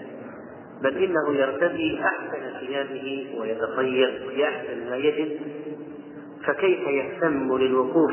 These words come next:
أمام المخلوق ولا يهتم للوقوف أمام الخالق؟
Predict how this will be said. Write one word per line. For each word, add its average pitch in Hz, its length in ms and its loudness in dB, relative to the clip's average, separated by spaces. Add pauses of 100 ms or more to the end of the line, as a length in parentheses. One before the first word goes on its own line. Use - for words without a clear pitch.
(160)
أمام 139 280 4
المخلوق 131 500 0 (840)
ولا 143 220 4
يهتم 135 420 -4
للوقوف 123 640 -2 (460)
أمام 127 260 4
الخالق؟ 110 460 -2